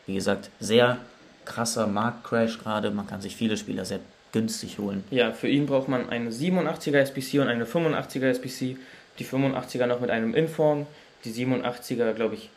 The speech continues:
Speaker 2: ungefähr sechzig Chemie und ein französischer Spieler, äh, habe ich mit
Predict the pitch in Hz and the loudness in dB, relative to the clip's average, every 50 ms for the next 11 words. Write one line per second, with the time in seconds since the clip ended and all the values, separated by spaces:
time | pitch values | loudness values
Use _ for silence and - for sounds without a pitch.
0 | - - 156 165 160 147 143 135 120 131 160 160 - - 139 - - 135 127 127 | -6 -2 0 2 2 2 2 2 4 4 4 2 2 -4 -6 -2 -2 0 2 4
1 | 131 131 131 123 - 113 113 113 113 - - 117 107 - 120 120 120 117 - 113 | 4 4 4 2 0 -2 -4 -4 -6 -6 -10 -8 -2 0 0 0 0 -2 -4 -4
2 | 110 - - 127 123 117 120 113 113 - - - - - - - - 113 113 110 | -6 -4 -6 -2 2 2 2 2 0 -6 -14 -18 -20 -20 -20 -10 -2 0 0 0
3 | 107 117 117 117 113 - 113 101 - | 2 2 2 2 2 0 -4 -4 -6